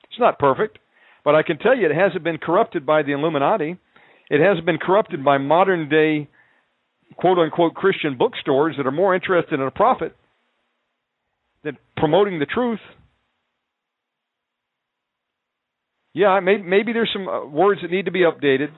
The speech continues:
Maybe we should start using wine skins instead of bottles, or sandals instead of boots.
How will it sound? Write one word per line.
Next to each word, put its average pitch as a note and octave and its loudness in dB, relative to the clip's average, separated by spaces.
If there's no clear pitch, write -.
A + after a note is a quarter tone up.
Maybe F#3 0
we G3+ -2
should E3+ -8
start F#3 0
using D#3+ -4
wine F3 0
skins F#3 0
instead E3 -2
of C3+ -2
bottles, C3+ 0
or D3 2
sandals F#3+ 2
instead D#3+ -2
of A2+ -4
boots. D3+ 0